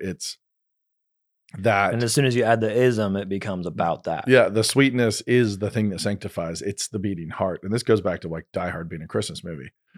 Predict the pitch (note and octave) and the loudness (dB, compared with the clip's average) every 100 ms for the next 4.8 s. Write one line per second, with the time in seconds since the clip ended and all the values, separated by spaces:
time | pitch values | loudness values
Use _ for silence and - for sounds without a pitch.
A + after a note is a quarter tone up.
0 | _ - A#2 C3 - A#2+ C3 A2 G2+ G2+ | _ 2 6 6 4 2 4 2 0 -2
1 | G2 F#2 E2 - _ _ _ _ - A#2 | -2 -2 -6 -12 _ _ _ _ 0 2
2 | G2+ - F2 E2 _ _ _ _ _ _ | 2 0 -6 -10 _ _ _ _ _ _
3 | _ _ - G2 G#2 B2+ C3+ A#2 G#2 G2 | _ _ -6 0 0 2 4 4 2 0
4 | G#2 A2 F#2+ F2 D2+ F#2+ F2 - | 2 2 0 -6 -6 -6 -6 -12